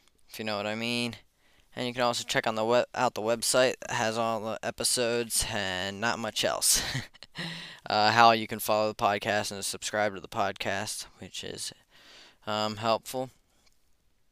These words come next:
So, let's get into the breakdown, I guess.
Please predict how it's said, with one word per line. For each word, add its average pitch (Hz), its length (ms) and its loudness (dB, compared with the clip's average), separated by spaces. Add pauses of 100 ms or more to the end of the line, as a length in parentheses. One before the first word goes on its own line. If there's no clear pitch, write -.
(920)
So, 143 760 4 (1700)
let's - 800 2 (480)
get 123 380 6
into 113 880 -4 (300)
the 110 140 -2
breakdown, 110 920 -2
I 113 80 -4
guess. 110 500 -2